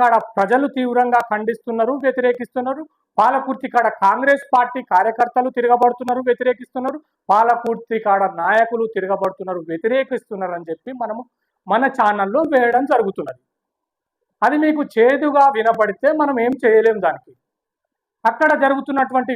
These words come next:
వ్యతిరేక కార్యక్రమాలు, అక్కడ జరుగుతున్నటువంటి ప్రజలకు జరుగుతున్నటువంటి అన్యాయాలపైన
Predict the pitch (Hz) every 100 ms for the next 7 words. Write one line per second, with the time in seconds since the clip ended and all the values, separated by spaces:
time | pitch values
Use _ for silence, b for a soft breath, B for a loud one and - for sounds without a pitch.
0 | 190 196 247 285 294 294 240 226 233 233
1 | 208 196 196 269 - _ _ _ _ _
2 | _ _ - 202 294 302 285 277 285 269
3 | 262 254 254 - 180 208 285 294 269 254
4 | 254 247 233 226 220 220 - _ _ -
5 | 190 269 311 285 262 254 247